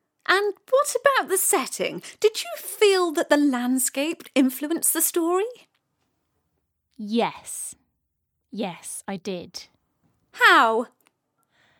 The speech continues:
Speaker 2: Um, well, the landscape was, was almost a character in itself,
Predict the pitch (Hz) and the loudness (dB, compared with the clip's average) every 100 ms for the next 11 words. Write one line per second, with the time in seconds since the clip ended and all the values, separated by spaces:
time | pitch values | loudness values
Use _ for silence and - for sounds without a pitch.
0 | _ _ _ 440 554 571 554 571 571 554 | _ _ _ -4 0 2 0 -8 -12 -12
1 | 508 403 - _ _ _ _ 262 - - | -12 -12 -16 _ _ _ _ -20 -20 -4
2 | 240 226 196 214 302 359 _ 226 262 269 | 0 2 2 -2 -6 -12 _ -8 0 0
3 | 262 247 - 233 226 240 320 359 - 208 | 2 -2 -4 -2 0 0 0 -4 -8 -6
4 | 185 233 - - _ _ _ _ _ _ | -4 -6 -8 -20 _ _ _ _ _ _
5 | - 254 233 - _ - 240 254 269 262 | -6 -4 -4 -10 _ -6 -4 -2 0 2
6 | 254 254 - 262 269 254 - - 254 - | 0 0 -6 -4 0 0 -2 -4 -2 0
7 | 240 - - - 220 294 - - - | -2 -2 -6 0 2 2 -4 -18 -20